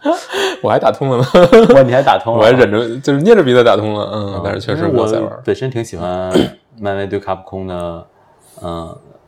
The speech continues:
Speaker 2: 嗯，那几作吧，
Speaker 1: 对，
Speaker 2: 嗯，
Speaker 1: 都很，
Speaker 2: 一二三
Speaker 1: 都很经典。
Speaker 2: 都，都很经典。
Speaker 1: 嗯。
Speaker 2: 嗯，你给我来一个无限，这个落差太大了，我实在可能接受不了。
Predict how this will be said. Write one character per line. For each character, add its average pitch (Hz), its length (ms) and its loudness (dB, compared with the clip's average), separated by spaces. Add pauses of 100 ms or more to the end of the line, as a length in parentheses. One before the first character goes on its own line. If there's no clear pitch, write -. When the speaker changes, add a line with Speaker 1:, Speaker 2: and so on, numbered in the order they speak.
(220)
Speaker 2:
嗯， 92 480 -10 (140)
那 113 100 -8
几 101 160 -12
作 95 200 -8
吧， - 120 -12 (180)
Speaker 1:
对， 107 120 -10
Speaker 2:
嗯， 95 40 -10
Speaker 1:
都 85 100 -12
很， 85 300 -14
Speaker 2:
一 - 20 -6
二 113 100 -6
三 104 300 -8
Speaker 1:
都 117 100 -6
很 98 160 -6
经 95 100 -8
典。 104 120 -2
Speaker 2:
都， 104 80 -4
都 107 100 -8
很 104 100 -8
经 92 160 -10
典。 90 200 -12 (220)
Speaker 1:
嗯。 107 160 -12 (180)
Speaker 2:
嗯， 98 360 -8
你 104 140 -6
给 110 80 -4
我 104 80 -2
来 95 160 -4
一 104 60 -6
个 104 40 -8
无 95 140 -10
限， 92 420 -6 (380)
这 117 100 -6
个 107 80 -2
落 107 120 -2
差 113 140 -4
太 120 140 -8
大 104 240 0
了， 92 60 -2
我 - 140 -2
实 - 100 -4
在 110 180 0
可 92 60 -10
能 92 100 -10
接 107 120 -4
受 107 100 -4
不 107 120 -4
了。 101 140 -2